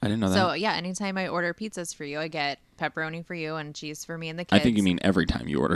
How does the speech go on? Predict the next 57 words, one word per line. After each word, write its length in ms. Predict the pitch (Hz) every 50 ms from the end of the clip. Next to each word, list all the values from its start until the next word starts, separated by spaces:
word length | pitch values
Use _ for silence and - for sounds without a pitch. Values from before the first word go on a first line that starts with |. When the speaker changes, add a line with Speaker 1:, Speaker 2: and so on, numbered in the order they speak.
| -
Speaker 2:
And 140 | - - -
Speaker 1:
pizzas 240 | - - 87 87 -
for 120 | - 123
me. 220 | 113 98 101 101 - -
<laughs> 40 | - - - - - - _ _ _ _ _ _ _ _ _ _ _ _
Speaker 2:
What 100 | 175 165
did 100 | 160 151
I 80 | 151 156
say? 300 | - - 160 143 165 180 - - - _ _ _ _
Speaker 1:
Anytime. 460 | - 107 107 95 - - - - - - - - - - - - - - - - - - - _ _ _ _ _ - -
Speaker 2:
I 40 | -
mean, 140 | 165 151 151
either 160 | 156 165 151
way. 80 | - - - - - - - - - - -
Speaker 1:
Every 200 | - 214 190 - -
time. 360 | - 185 180 165 147 143 139
Speaker 2:
Um, 40 | 156
so 100 | - -
every 220 | 139 165 175 196 202
time 180 | 208 208 196 190
I 80 | 170
order 200 | 165 160 156 165
pizza 260 | - 233 247 - - 190
for 120 | - 175
you, 360 | 160 151 139 139 143 156 160 156 -
then 180 | - 160 151 147
I 60 | 151 156
have 200 | 165 151 151 -
to 260 | - 156 151 147 143 147 - _
change 340 | - - 170 165 170 165 160
it 180 | 147 - - -
to, 180 | - - 170
it's, 280 | 156 - - 156 - -
like, 240 | 160 151 151 151 156
defaulted 580 | 190 202 208 - 196 175 170 170 - 175 165
on 140 | 160 156 156
the 80 | 151 165
hand 260 | 170 180 175 170 165
tossed, 480 | - 151 123 - - 147 - - - - _ _ _ _ _ _ _ _
and 160 | - - 160 160
then 80 | 151
I 80 | 151 156
have 140 | 156 151 -
to 80 | 160 147
change 340 | - - 196 196 190 180
it 140 | 170 143 -
to 100 | - 156
pan 260 | - - 180 180 175
pizza, 440 | 170 - 160 143 - - - 139 131 -
and 100 | - -
Speaker 1:
I'll 40 | 104
Speaker 2:
it's 100 | - -
a 60 | -
Speaker 1:
throw 120 | - 95 95
it 40 | 92
away 80 | 87
Speaker 2:
dollar 200 | 80 80 82 78